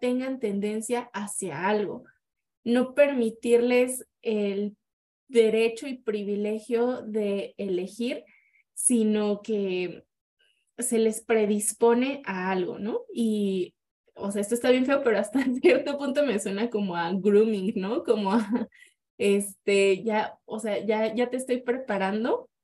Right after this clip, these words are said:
para que reacciones así ante la vida y ante las situaciones que te vayan a ocurrir, ¿no? Una cosa muy grave que,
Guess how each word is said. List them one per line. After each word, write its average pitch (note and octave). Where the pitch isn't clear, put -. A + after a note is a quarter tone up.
para G3+
que G#3+
reacciones A#3
así G#3
ante G#3+
la G3
vida B3+
y B3+
ante G3+
las F#3+
situaciones G3
que -
te -
vayan F#3+
a G3+
ocurrir, -
¿no? -
Una E4+
cosa D#4+
muy C4
grave A3
que, G3